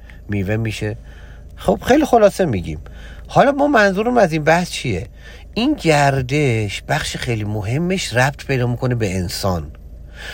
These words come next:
شما باید علم داشته باشی، باید بفهمی که این گردش بخش بسیار، بسیار، بسیار مهمی از زندگی تو رو داره تشکیل می‌ده. ببین، کارما، رفت و برگشت، عمل، عکس العمل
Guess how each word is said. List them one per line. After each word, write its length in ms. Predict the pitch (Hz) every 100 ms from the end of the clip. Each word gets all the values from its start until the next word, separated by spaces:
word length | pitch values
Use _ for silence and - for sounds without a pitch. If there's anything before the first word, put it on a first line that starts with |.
| -
شما 360 | - - 175 233
باید 440 | 208 185 190 226 -
علم 360 | 190 214 220
داشته 420 | 147 120 98 - 95
باشی، 400 | 98 87 - 87
باید 400 | 117 135 165 160
بفهمی 560 | 185 185 117 95 92
که 200 | 85 101
این 180 | - 156
گردش 640 | 123 117 107 104 135 175 - - - - -
بخش 340 | 147 - -
بسیار، 640 | 120 127 180 - 131 117 101
بسیار، 520 | 147 180 - 123 107
بسیار 500 | 107 247 247 269 254
مهمی 380 | 226 196 220 226
از 140 | 170
زندگی 380 | 139 123 117 143
تو 140 | 139
رو 80 | 131
داره 180 | 117 104
تشکیل 420 | 104 92 - 92
می‌ده. 340 | 85 82 78 - - - - - - - -
ببین، 220 | 196 247
کارما، 640 | - 170 160 151 151 185
رفت 300 | 208 156 -
و 40 | 143
برگشت، 500 | 143 135 143 185 -
عمل، 240 | 131 127
عکس 240 | 123 - 127
العمل 340 | 123 127